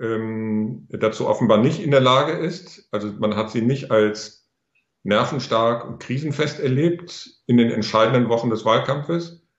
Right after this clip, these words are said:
und Armin Laschet eben auch nicht, spätestens, ähm, bei dem Lachen. Und dann blieb am Ende Olaf Scholz übrig, der,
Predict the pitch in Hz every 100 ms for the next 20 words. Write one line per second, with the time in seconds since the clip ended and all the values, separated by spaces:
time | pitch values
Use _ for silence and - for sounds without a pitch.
0 | _ - 135 - 123 127 120 120 127 -
1 | 110 101 107 139 147 170 202 - _ -
2 | - 123 135 127 131 117 - - _ 113
3 | 107 117 - - _ - 139 107 104 101
4 | 123 165 175 214 - _ _ _ _ -
5 | - 120 135 127 135 127 123 117 131 123
6 | 120 - - 120 110 - 113 113 - 127
7 | 139 160 175 - _ _ _ _ _ _
8 | - 117 113 110 110 -